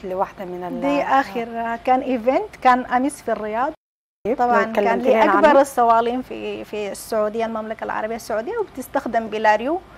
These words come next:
Speaker 2: وكمان بلاري-، أنا عندي مصففات سودانيات بيشيلوا المنتج من السودان السعودية. ليه؟
Speaker 1: ليه؟
Speaker 2: لأنه السعر هنا طالع بتكلفة المصنع فقط.
Speaker 1: يا سلام.
Speaker 2: إحنا عايزين ن-، نحبب الناس في، في البروتين، عايزين نوريهم إنه في منتجات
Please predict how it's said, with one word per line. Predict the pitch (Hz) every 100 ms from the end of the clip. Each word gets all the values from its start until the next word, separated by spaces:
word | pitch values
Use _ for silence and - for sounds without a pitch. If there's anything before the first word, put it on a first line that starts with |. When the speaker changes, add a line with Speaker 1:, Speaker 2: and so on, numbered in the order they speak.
| - -
Speaker 2:
وكمان | 240 240 247 269 285 - 226
بلاري-، | 214 240 226 233
أنا | 269 285
عندي | 254 240
مصففات | 302 311 254 - 240 269 262 220 - -
سودانيات | 240 214 226 220 233 285
بيشيلوا | 269 240 - 311 285
المنتج | 254 262 302 233
من | 220 220
السودان | - 233 277 392
السعودية. | - 202 202 226 226
ليه؟ | 254 330 - - 220
Speaker 1:
ليه؟ | 214 240
Speaker 2:
لأنه | 269 294
السعر | 302 - 247 233 254
هنا | 254 262 269 - -
طالع | 247 240 208
بتكلفة | 208 220 226 226 214 -
المصنع | 220 226 - 214 208 -
فقط. | 208 220 - 202
Speaker 1:
يا | 233 254 -
سلام. | 202 202 - -
Speaker 2:
إحنا | - 262
عايزين | 226 - 220 240 269 262 233 240
ن-، | 240 226 226
نحبب | 226 - 269 220 226
الناس | 214 208 220 233
في، | - - - -
في | 226
البروتين، | 202 214 214 240 262 262
عايزين | 220 233 254 247
نوريهم | 240 254 262
إنه | 262 269
في | 285
منتجات | 285 262 233 226 262